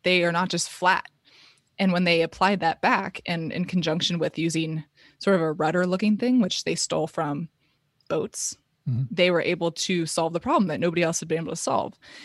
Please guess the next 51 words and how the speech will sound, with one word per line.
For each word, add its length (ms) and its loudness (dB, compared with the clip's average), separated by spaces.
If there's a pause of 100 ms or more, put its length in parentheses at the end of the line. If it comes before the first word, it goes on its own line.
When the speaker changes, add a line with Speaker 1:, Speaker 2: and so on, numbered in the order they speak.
(180)
Speaker 1:
So 220 4
instead 260 6
of, 240 0
like, 300 -2 (260)
just 200 -2
looking 200 2
at 60 2
our 100 -4
own 140 2
field 280 -2
for 160 -6
answers 380 -4
to 60 -6
the 100 -4
solution, 600 -4 (580)
this 180 2
podcast 500 0
was 140 -4
created 360 -4
to 440 -4
look 180 2
at 120 2
other 240 2
professions 640 0
and 180 -2
other 220 -2
ideas, 640 -2
steal 380 2
those, 480 2
and 120 -2
bring 140 -4
'em 60 -6
back 220 -4
to 100 -8
ours 440 -6
and 120 0
see 100 -2
if 80 0
we 100 0
could, 240 -2 (240)
you 120 2
know, 160 2
kind 240 0
of 100 -8 (480)
not 140 -4
necessarily, 440 2
like, 140 -4
fix 300 -4
any 120 -2
problems, 600 0
but 260 2